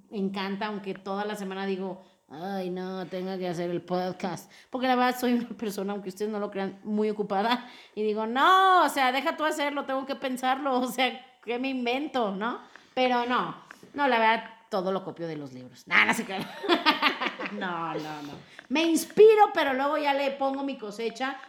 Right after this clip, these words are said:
pero lo hicimos para eso, para ayudar a los que nos quieran escuchar, eh, a despertar, a ser más felices, y, y sé que por eso es que la gente nos escucha,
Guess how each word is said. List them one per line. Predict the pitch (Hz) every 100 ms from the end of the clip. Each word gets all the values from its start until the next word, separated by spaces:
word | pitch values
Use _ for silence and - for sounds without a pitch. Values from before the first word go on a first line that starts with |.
| -
pero | 277
lo | 285
hicimos | 277 269 262
para | 233 196
eso, | 180 147 -
para | - 208
ayudar | 208 214 226
a | 247
los | 247 240
que | 220
nos | 185 190
quieran | 208 220
escuchar, | 214 - 190 220 247 294 - - _ _ -
eh, | 208 202 190 185 180
a | 190
despertar, | 190 196 175 151 160 - - _
a | 165
ser | 185 175
más | 196 196
felices, | 185 208 233 262 277 269 - - _
y, | - 220 214 208 196 208 202 202
y | 196
sé | - 240 233
que | 247
por | 240 214 202
eso | 202 202 220
es | 208 196
que | - 208
la | 190
gente | 196 180 196
nos | 175
escucha, | 165 - 180 180